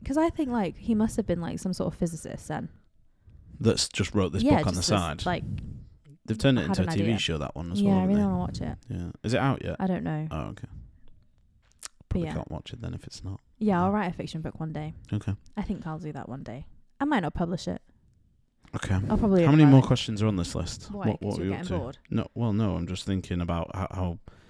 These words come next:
Speaker 2: how long people are gonna get bored of listening to us for the first time.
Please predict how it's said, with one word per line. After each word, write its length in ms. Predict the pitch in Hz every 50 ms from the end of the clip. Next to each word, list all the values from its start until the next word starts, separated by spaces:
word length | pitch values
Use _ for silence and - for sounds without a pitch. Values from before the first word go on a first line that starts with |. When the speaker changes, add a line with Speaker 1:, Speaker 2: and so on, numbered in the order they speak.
| - - - -
Speaker 2:
how 120 | - 98
long 180 | 90 87 87 85
people 320 | 98 90 85 85 82 80
are 60 | 82
gonna 160 | 82 87 80 82
get 160 | - 67 -
bored 200 | - 85 85 82
of 80 | 85 90
listening 280 | 85 82 - 85 85 85
to 180 | 98 87 92
us 160 | 98 92 -
for 100 | - - 92
the 60 | 82
first 300 | - - 82 82 - -
time. 380 | - 82 78 80 82 78 -